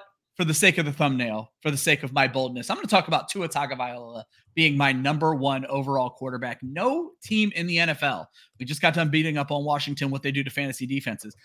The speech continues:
They also give up the most fantasy points to quarterbacks this season.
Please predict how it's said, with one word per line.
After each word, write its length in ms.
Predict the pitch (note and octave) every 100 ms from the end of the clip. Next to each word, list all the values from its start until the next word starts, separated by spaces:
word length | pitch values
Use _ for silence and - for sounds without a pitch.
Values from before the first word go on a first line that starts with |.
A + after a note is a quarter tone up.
| _ -
They 60 |
also 180 | A#3 C#4+
give 140 | C#4+
up 160 | C4+ C4
the 100 | A3
most 640 | F#3 D#3+ D#3+ F3+ - - _ _
fantasy 400 | - E3+ D3+ D3
points 420 | C#3 C3+ A2+ - - _ _ -
to 80 |
quarterbacks 500 | E3 E3+ C#3+ C3 A#2 -
this 240 | A#2+ -
season. 400 | - B2+ A2+ A#2+